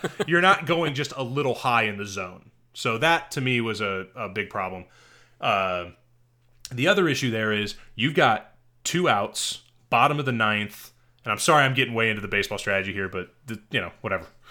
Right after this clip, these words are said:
Speaker 2: Uh, you got two outs, bottom of the ninth, tying run on first, winning run at the plate. You are playing what is called
Speaker 1: Mm-hmm.
Speaker 2: no doubles depth,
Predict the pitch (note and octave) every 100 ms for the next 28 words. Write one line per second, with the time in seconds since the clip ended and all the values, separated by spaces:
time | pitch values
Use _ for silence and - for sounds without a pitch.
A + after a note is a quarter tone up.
0 | - - A2+ - B2+ A#2 A#2 - - -
1 | D#3+ C#3+ C#3 - G3+ D3+ - D3 D#3+ C#3+
2 | B2 A#2 A2 - _ _ - - F3+ G#3
3 | F3+ C#3+ C#3 A#2 G#2+ B2+ A#2+ - G#2+ A#2
4 | F3+ F#3+ C#3+ D3 C#3+ - - - F#2 -
5 | - _ _ _ _ _ - C3+ F3 D#3
6 | - D#3 D3 C#3+ B2 A#2 G#2 B2+ A#2+ B2+
7 | A2+ C3 B2+ A#2+ B2 - F2+ - - -